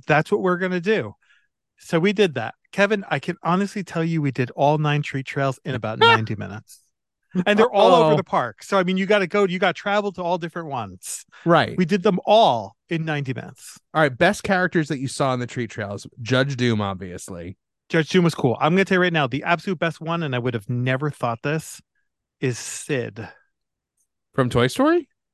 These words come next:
Speaker 1: Sid from Toy Story. He
Speaker 2: Huh.
Speaker 1: just roasts everyone as you walk
Speaker 2: Oh,
Speaker 1: by.
Speaker 2: I bet. I
Speaker 1: And,
Speaker 2: bet he
Speaker 1: and
Speaker 2: does.
Speaker 1: honestly, his line's a little exposed. Like, some of the, it depends on how the trail is, is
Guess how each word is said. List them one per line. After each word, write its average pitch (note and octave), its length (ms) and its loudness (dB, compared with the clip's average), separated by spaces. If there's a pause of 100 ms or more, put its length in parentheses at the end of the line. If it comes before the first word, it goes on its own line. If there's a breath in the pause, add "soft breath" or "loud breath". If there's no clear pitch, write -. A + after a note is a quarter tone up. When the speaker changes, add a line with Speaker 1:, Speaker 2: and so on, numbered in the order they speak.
(160)
Speaker 1:
Sid F3+ 460 -4
from F#3 240 -4
Toy - 360 -4
Story. - 460 -12 (680 soft breath)
He C4 200 6
Speaker 2:
Huh. - 0 -
Speaker 1:
just D3+ 240 0
roasts C#3+ 880 0
everyone C#3 640 -2
as C3 320 0
you C3 120 2
walk B2+ 360 0
Speaker 2:
Oh, - 0 -
Speaker 1:
by. B2+ 180 0
Speaker 2:
I A2+ 200 -6 (140)
bet. B2 340 4 (300)
I B2+ 240 0
Speaker 1:
And, E3+ 120 0
Speaker 2:
bet B2 200 0
he A#2+ 160 -6
Speaker 1:
and - 120 2
Speaker 2:
does. G#2+ 100 0
Speaker 1:
honestly, A#3 340 0
his E3 280 -2
line's F3+ 320 0
a C#4 40 -2
little G#3 280 -4
exposed. E3+ 760 -4
Like, E3+ 120 -4
some B3 260 0
of C4 360 -2
the, A3 100 -8
it F3 80 -4
depends G#3 280 -2
on F3+ 80 2
how D#3+ 140 2
the C#3+ 80 -6
trail B2+ 340 -2
is, A2+ 140 -4
is B2 240 -6